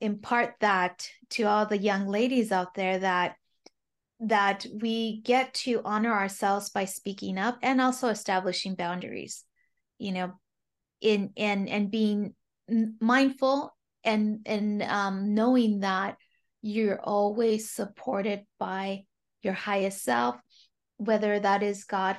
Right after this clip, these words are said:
for you or whether it's you or in-, infinite intelligence, whatever that is for you. So just to remember that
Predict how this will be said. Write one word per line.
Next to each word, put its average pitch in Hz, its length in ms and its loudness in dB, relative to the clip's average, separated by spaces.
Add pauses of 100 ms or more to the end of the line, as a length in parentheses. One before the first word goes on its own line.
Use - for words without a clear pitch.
for 202 80 -6 (240)
you 254 340 0 (460)
or 208 380 4
whether 202 360 2
it's 190 320 -4
you 277 480 2 (200)
or 196 180 -2
in-, 220 200 2 (220)
infinite 214 400 2
intelligence, 233 720 0
whatever 240 360 2
that 196 260 2
is 185 220 -4
for - 120 -14
you. 196 220 -6
So 196 400 -4 (160)
just 247 240 0
to 277 120 -6
remember 208 500 -2
that 180 220 -2